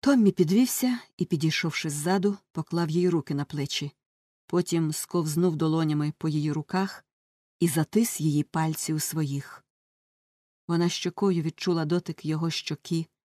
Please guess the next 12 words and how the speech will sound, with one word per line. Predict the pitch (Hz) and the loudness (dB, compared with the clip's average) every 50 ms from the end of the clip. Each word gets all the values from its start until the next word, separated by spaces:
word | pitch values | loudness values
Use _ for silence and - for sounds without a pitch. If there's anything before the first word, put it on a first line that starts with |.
| _ _ _ _ _ _ _ _ _ | _ _ _ _ _ _ _ _ _
їхні | - 170 175 190 196 190 - 190 180 - - | 0 4 6 6 6 6 4 0 -2 -2 -2
уста | 180 - - - - 180 | -4 -4 -2 -2 -2 -2
зустрілися, | 160 147 160 - - - - 196 214 202 202 196 - - - 175 180 - _ _ _ _ _ _ _ _ _ _ | 0 -2 -4 -6 -6 -4 -2 0 0 2 0 -2 -2 -4 -6 -6 -6 -8 _ _ _ _ _ _ _ _ _ _
і | 190 175 | 4 4
вона | 175 175 175 202 208 185 | 4 4 4 4 4 4
задихнулася | 185 170 151 175 175 - - 208 240 254 190 165 160 - - 170 156 - _ _ _ _ | 4 2 2 2 0 0 2 2 4 4 4 2 0 -2 -2 -4 -4 -6 _ _ _ _
в | - 160 170 | -2 0 2
раптовій | 175 175 - - - 262 247 214 214 202 | 2 2 2 2 2 4 6 6 4 4
хвилі | 196 - - 170 196 220 208 196 190 190 - - | 2 -2 0 2 4 6 6 6 4 2 0 -4
жаги, | 156 147 175 180 175 151 156 165 151 143 139 - _ _ _ _ _ _ | -4 -2 0 0 0 0 0 0 -2 -2 -4 -8 _ _ _ _ _ _
а | - 175 | -2 -2
ще | 165 - - - - 254 277 277 233 | 0 -2 -2 -2 0 0 0 0 0